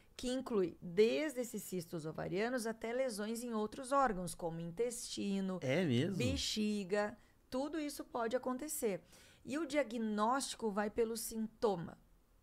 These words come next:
Speaker 1: A informação é uma arma importante, porque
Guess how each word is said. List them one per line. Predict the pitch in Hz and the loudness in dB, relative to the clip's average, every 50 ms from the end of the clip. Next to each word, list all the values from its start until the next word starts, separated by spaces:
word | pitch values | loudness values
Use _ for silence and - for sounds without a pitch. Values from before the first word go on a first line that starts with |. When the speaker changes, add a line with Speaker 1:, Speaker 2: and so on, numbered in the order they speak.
| _ - - | _ -6 -2
Speaker 1:
A | 175 | -2
informação | 185 196 - - 233 214 208 202 208 196 - - - 226 226 247 254 240 | -2 -2 -2 -2 -2 -2 0 0 0 0 0 4 6 8 8 8 6 6
é | 220 | 2
uma | 208 196 190 | 0 2 2
arma | 185 180 175 180 175 | 2 2 2 0 -2
importante, | 170 165 165 175 160 - - - 175 202 214 208 - - 196 | -4 -4 -4 -6 -6 -4 -2 0 2 2 2 2 0 -4 -6
porque | - 196 180 - - 185 160 147 | -6 -6 -4 0 2 2 2 0